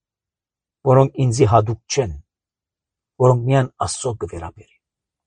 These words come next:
Եվ խոսքս կերտա, ինչ որ այսօր կփորձենք վաղվան, այսպես, ըլլալիքը հասկանալու։ Ամենաբարձ օրինակը տվավ Դակավին Քրիստոս։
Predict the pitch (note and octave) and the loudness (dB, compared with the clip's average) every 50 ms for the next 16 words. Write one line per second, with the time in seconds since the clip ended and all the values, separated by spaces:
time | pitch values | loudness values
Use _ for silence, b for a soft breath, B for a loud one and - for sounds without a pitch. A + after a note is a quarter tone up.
0 | _ _ _ _ _ _ _ _ _ _ _ _ _ _ _ _ _ _ _ _ | _ _ _ _ _ _ _ _ _ _ _ _ _ _ _ _ _ _ _ _
1 | _ _ _ _ _ _ - C3 A#2+ - - E3 E3 - - E3 - - D#3 D3 | _ _ _ _ _ _ 0 0 2 4 4 4 4 6 4 2 2 6 6 6
2 | C#3+ - - E3 F3+ G3+ G#3 G3+ _ _ _ _ _ _ _ _ _ _ _ _ | 6 6 6 6 6 6 4 2 _ _ _ _ _ _ _ _ _ _ _ _
3 | _ _ _ - C3+ - - E3 D#3+ E3 D#3+ - - F#3 E3+ D#3 E3 D3+ - D#3 | _ _ _ -8 -6 2 4 6 8 8 6 6 6 4 4 4 0 2 4 4
4 | D#3 C#3+ - - G3 G#3+ A3 G#3+ - - - _ _ _ _ _ _ _ _ - | 4 4 4 2 2 4 4 2 -4 -6 -12 _ _ _ _ _ _ _ _ -6
5 | C3 A#2+ A2+ G#2+ C3 E3+ F3+ F#3+ F#3+ F3 E3+ E3+ E3 F#3+ G#3+ A3 G#3+ G3+ F#3 D#3+ | -4 -2 0 2 4 6 6 6 6 6 4 4 4 6 6 6 6 4 2 -2
6 | A#2+ G#2 _ _ _ _ _ _ _ _ _ _ _ _ _ _ - C#3+ C#3+ - | -4 -6 _ _ _ _ _ _ _ _ _ _ _ _ _ _ -2 -2 4 6
7 | G3+ F#3 - - - _ _ _ _ _ _ _ _ _ _ _ _ - G#3+ G#3 | 6 6 6 2 -8 _ _ _ _ _ _ _ _ _ _ _ _ 6 6 6
8 | G3+ F#3+ G3+ G#3 G#3 G#3 A3+ G#3+ - G3 F3 D3+ B2+ C3 - - - - - A#2 | 6 6 4 4 4 4 2 -2 2 2 2 2 4 0 0 0 -4 -8 -8 -8
9 | A#2 A2 G#2+ G#2 G2+ F#2+ _ _ _ _ _ _ _ _ _ _ _ _ _ _ | -8 -8 -8 -10 -12 -16 _ _ _ _ _ _ _ _ _ _ _ _ _ _
10 | _ _ _ _ _ _ _ _ _ - - C3+ D3 E3 F#3 F#3 G3 G3 G3 F3 | _ _ _ _ _ _ _ _ _ 0 2 6 6 8 8 8 8 6 6 8
11 | F#3+ G3 G3 G3 G#3+ A3+ A3 A3 G3+ F#3 F3 D#3 C3 C3+ B2 A#2+ A2+ G#2+ G#2+ G2+ | 6 6 6 6 4 4 4 4 2 4 2 4 2 2 0 0 0 -4 -6 -10
12 | - A2+ G#2+ - - _ G2 - | -12 -16 -18 -18 -18 _ -20 -20